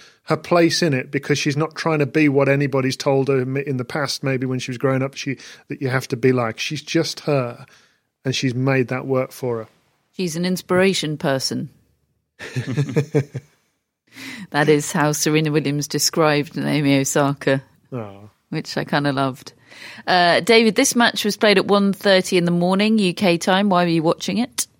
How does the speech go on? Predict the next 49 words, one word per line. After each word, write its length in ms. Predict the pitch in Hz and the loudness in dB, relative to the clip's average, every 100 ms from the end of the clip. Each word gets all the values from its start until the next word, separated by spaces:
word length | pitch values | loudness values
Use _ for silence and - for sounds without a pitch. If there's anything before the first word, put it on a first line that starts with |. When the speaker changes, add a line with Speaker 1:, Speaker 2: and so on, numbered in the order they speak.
| _ - _ _ _ _ | _ -20 _ _ _ _
Speaker 2:
That 60 | - | -4
Speaker 1:
It's 60 | - | 4
Speaker 2:
was 60 | |
Speaker 1:
a 40 | 165 | 4
very 60 | |
Speaker 2:
not 40 | 175 | 4
Speaker 1:
good 60 | 165 | 4
Speaker 2:
the, 40 | |
Speaker 1:
question. 260 | 180 156 190 | 2 4 2
Speaker 2:
that 60 | |
was 120 | 156 | 2
not 140 | 185 - | 0 -2
the 80 | 175 | -4
plan 500 | - 202 196 190 185 | 0 2 4 2 0
we 140 | 175 | 0
discussed. 680 | 156 - - 143 139 - - | -2 -4 0 0 0 -4 0
Speaker 1:
I 380 | 143 147 143 139 | 2 4 4 2
<laughs> 140 | 131 | 2
one 200 | 139 208 | 2 2
hundred 280 | 151 202 185 | 2 0 0
percent 300 | 156 190 170 | 0 0 0
had 220 | 151 139 | -2 -2
no 260 | 143 147 185 | 0 2 2
intention 580 | 170 165 165 - 147 - | 2 0 0 -2 -6 -4
of 300 | 143 139 120 | 0 2 2
waking 320 | 139 135 139 | 2 2 0
up 120 | 139 - | -6 -4
for 260 | 139 135 | -2 0
it, 160 | 139 - _ - | -2 -10 _ 2
even 280 | 160 156 147 | 2 4 2
though 160 | 143 | 2
I 60 | 135 | 4
desperately, 500 | 147 - - 139 127 | 2 0 -4 -8 0
desperately 480 | 139 127 - 135 127 | 0 0 -6 -4 -2
wanted 380 | 135 131 120 | 0 -2 -4
to, 260 | - 117 110 | -4 -2 -4
because 320 | 110 117 123 | -4 -4 -2
I 80 | 123 | -2
thought 220 | - 139 | -2 -2
it 80 | 131 | -2
was 100 | 131 | -8
just 220 | - - | -6 -4
silly 320 | - 147 139 131 | 0 2 2 2
to 120 | 127 | -2
try 320 | - 135 131 | -2 -2 -2
to 380 | 123 139 127 123 117 - _ _ | -2 -2 0 -2 -6 -18 _ _
wake 300 | 131 135 135 | 2 2 2
up 220 | 135 120 | 0 -2
at 140 | 131 | -4